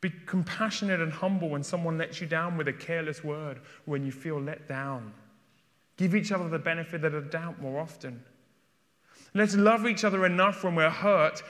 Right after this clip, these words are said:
to just overlook the sin and forgive them if we're able, and if we're not able, to graciously, maturely, and truthfully bring up the hurt so the issue can be dealt with and the hurt can do no more damage,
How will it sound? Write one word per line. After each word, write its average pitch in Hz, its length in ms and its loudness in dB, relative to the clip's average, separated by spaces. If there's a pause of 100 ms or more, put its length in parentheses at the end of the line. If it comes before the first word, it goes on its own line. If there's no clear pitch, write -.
(140)
to 170 100 -4
just 185 200 -2
overlook 214 540 4
the 180 80 -6
sin 175 320 -6
and 160 140 -4
forgive 160 420 -4
them 214 240 -4 (240)
if 156 160 -8
we're 151 180 -2
able, 202 340 0
and 165 120 -2
if 156 120 -4
we're 156 80 2
not 214 260 -2
able, 170 360 -2 (220)
to 165 100 -2
graciously, 202 880 -2 (220)
maturely, 180 760 0 (200)
and 139 140 -4
truthfully 170 560 -4
bring 151 240 -4
up 170 140 -4
the 139 80 -6
hurt 135 640 -6 (340)
so - 160 -8
the 143 220 -4
issue 165 240 -8
can 156 160 -6
be 139 80 -4
dealt 170 360 -6
with 127 300 -8 (680)
and 139 160 -4
the 135 40 -4
hurt 147 280 -6
can 143 120 -8
do 131 100 -6
no 139 200 -4
more 135 160 -6
damage, 131 720 -10